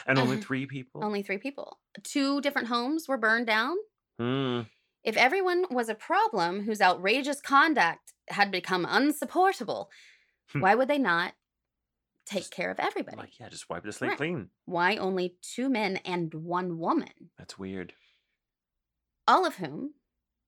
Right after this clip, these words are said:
Speaker 2: happened to own the Six Mile House.
Speaker 1: Why, Jamie?
Speaker 2: Even
Speaker 1: Why?
Speaker 2: fishier, and this pun is not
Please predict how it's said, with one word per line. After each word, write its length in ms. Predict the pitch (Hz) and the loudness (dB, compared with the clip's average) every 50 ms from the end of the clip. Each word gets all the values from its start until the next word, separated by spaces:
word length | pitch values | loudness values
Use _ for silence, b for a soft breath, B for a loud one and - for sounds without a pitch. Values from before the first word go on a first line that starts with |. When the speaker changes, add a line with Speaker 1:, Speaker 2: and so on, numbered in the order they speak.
| _ _ _ _ _ _ _ _ _ | _ _ _ _ _ _ _ _ _
Speaker 2:
happened 300 | - 190 - - 185 175 | -10 -10 -10 -10 -12 -12
to 120 | - - - | -12 -12 -10
own 120 | 170 170 | -10 -10
the 80 | 175 175 | -12 -14
Six 280 | - - - - - | -16 -18 -18 -20 -18
Mile 300 | 220 214 208 208 202 208 - _ _ _ _ - 480 | -18 -18 -16 -16 -18 -20 -20 _ _ _ _ -14 -14
House. 440 | 381 - 202 - - - - - _ _ _ _ _ _ _ B B B B B B B _ | -12 -12 -16 -18 -20 -20 -20 -20 _ _ _ _ _ _ _ B B B B B B B _
Speaker 1:
Why, 260 | 113 113 143 208 247 - - | -14 -12 -12 -14 -16 -18 -20
Jamie? 320 | - - - - _ _ _ - | -20 -20 -20 -20 _ _ _ -6
Speaker 2:
Even 240 | 226 247 311 320 | -2 2 2 2
Speaker 1:
Why? 60 | 302 - | 2 2
Speaker 2:
fishier, 400 | - 370 - - 269 214 202 190 - | -2 -2 0 0 4 6 6 6 4
and 120 | 202 202 | 4 0
this 120 | 196 202 - | -2 -4 -4
pun 180 | - 240 233 | -6 -6 -6
is 140 | 196 - - | -6 -6 -4
not 260 | 170 165 165 156 - | -4 -4 -4 -4 -8